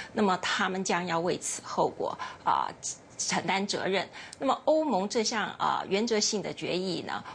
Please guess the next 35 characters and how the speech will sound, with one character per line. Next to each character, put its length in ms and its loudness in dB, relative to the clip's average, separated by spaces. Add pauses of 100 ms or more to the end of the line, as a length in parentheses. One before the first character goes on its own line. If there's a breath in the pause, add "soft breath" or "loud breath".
我 100 2
们 100 2
可 100 0
以 120 6
看 300 -2
到 160 0
它 180 -4
的 100 2
步 340 2
骤 280 4
和 220 -2
立 220 0
场 340 -4 (300 loud breath)
都 180 6
十 240 2
分 200 -2
的 100 -2
清 320 -4
楚。 320 -8 (360 loud breath)
那 80 0
么 140 4 (200 loud breath)
发 200 2
函 240 -2
给 120 -4
中 220 -4
国 120 -4
政 260 -4
府， 320 -12
除 260 -6
了 140 2
示 360 0
警 240 -8
之 140 -6
外 240 -2
呢， 200 -8